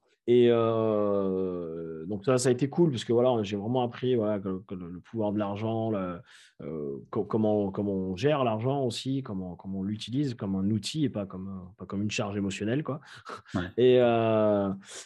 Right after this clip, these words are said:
Speaker 1: et donc ça, c'était vraiment top. Par contre, euh, par contre, bah ouais, je me suis rendu compte que, bah, j'étais pas forcément plus heureux, ma vie avait pas forcément plus de sens parce que je me faisais chier, quoi.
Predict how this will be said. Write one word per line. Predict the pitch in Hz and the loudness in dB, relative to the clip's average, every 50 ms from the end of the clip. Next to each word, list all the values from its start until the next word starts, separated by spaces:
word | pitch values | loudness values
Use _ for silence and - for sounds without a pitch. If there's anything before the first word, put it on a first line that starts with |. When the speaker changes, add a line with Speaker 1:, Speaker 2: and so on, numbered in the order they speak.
| _ - | _ 0
Speaker 1:
et | 98 107 | 2 2
donc | 107 117 110 | 4 4 2
ça, | 151 147 | 0 0
c'était | 135 135 113 120 117 | 0 0 2 4 4
vraiment | 113 110 120 127 123 117 | 4 4 4 4 4 2
top. | 117 143 151 156 151 - | 4 4 2 2 2 2
Par | - 135 120 - - | 0 0 0 0 0
contre, | - 147 156 160 160 - - - | 4 4 4 4 2 0 -2 2
euh, | 120 117 117 113 110 110 110 107 104 104 101 101 101 98 95 98 | 4 6 6 6 6 6 6 6 4 4 4 2 0 0 -2 -4
par | - 104 - | -6 -8 -4
contre, | - 147 143 | 0 0 2
bah | 120 104 107 | 4 4 6
ouais, | 117 127 | 6 4
je | 120 120 | 4 2
me | 107 | -2
suis | 95 - | -4 -4
rendu | 104 101 98 95 | -4 -4 -4 -4
compte | - 131 127 | -6 -8 -6
que, | - 110 101 95 95 95 92 87 90 90 - _ _ - - - - - - | -2 -2 0 0 0 -2 -2 -4 -6 -10 -12 _ _ -20 -20 -20 -20 -16 -4
bah, | - 107 | -4 -2
j'étais | - - | 0 2
pas | 107 143 156 | 2 2 2
forcément | 147 131 - 151 143 135 120 | 2 0 0 2 2 2 2
plus | - 135 135 127 | 0 0 2 4
heureux, | 127 127 120 135 147 139 | 6 6 8 6 6 6
ma | 127 107 | 6 4
vie | 107 123 | 6 4
avait | 127 107 | 4 2
pas | - - - - 127 | 2 -4 -2 -2 -2
forcément | 120 123 110 117 127 117 110 | -2 -2 -2 0 0 0 0
plus | - - 117 113 | -2 -2 -2 0
de | 120 110 | 0 0
sens | - - 135 151 147 - | 2 0 -2 -2 -2 -4
parce | 110 98 - | -8 -10 -6
que | - 110 101 | -4 -4 -4
je | 95 107 | -4 -6
me | 98 | -8
faisais | 95 95 98 95 | -6 -6 -6 -6
chier, | 95 - - 147 147 | -4 -4 -6 -8 -8
quoi. | - 120 | -8 -12